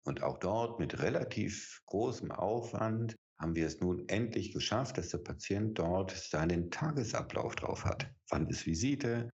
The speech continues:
Wann habe ich meine Röntgenuntersuchung oder irgendeine andere Untersuchung? Ne? Wann? Durch wen? So dass diese fürchterliche Entmündigung,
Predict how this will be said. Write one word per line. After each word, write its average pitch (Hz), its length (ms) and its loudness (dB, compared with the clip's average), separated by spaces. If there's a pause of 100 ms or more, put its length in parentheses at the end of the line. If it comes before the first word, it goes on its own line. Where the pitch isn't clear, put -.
Wann 71 260 2
habe - 140 2
ich - 140 -2
meine 71 180 2
Röntgenuntersuchung 92 1200 2
oder - 400 -2
irgendeine - 420 2
andere 107 300 2
Untersuchung? 85 840 0 (120)
Ne? 107 320 0
Wann? 107 460 2
Durch - 340 -2
wen? 110 460 2 (280)
So 85 320 2
dass 78 240 0
diese 76 280 2
fürchterliche 104 800 0
Entmündigung, 104 880 0